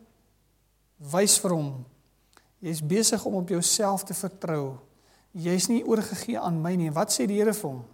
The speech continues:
"Bring 'n brandoffer. Bring 'n brandoffer en gee jouself aan my oor." In een Konings agtien lees ons van Elia, toe hy die volk daar tot besinning gebring het,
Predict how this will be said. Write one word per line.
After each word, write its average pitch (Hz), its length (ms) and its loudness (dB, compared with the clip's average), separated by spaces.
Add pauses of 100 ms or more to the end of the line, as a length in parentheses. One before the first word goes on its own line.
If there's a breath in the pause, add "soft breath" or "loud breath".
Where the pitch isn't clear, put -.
(380)
"Bring 180 280 -4
'n 165 60 -2
brandoffer. 160 560 -8 (1500 soft breath)
Bring 226 280 8
'n 240 120 8
brandoffer 196 680 6 (520 soft breath)
en 190 120 0
gee 240 380 2
jouself 214 680 4
aan 180 320 2
my 190 320 0
oor." 165 300 -2 (120)
In 226 120 0
een 320 160 6
Konings 311 340 8
agtien 285 420 6
lees 262 220 6
ons 269 140 4
van 262 160 2
Elia, 233 640 10 (420 loud breath)
toe 285 120 4
hy 302 40 6
die 285 120 10
volk 339 320 10
daar 294 240 12
tot 302 180 8
besinning 330 460 10
gebring 269 340 10
het, 247 140 10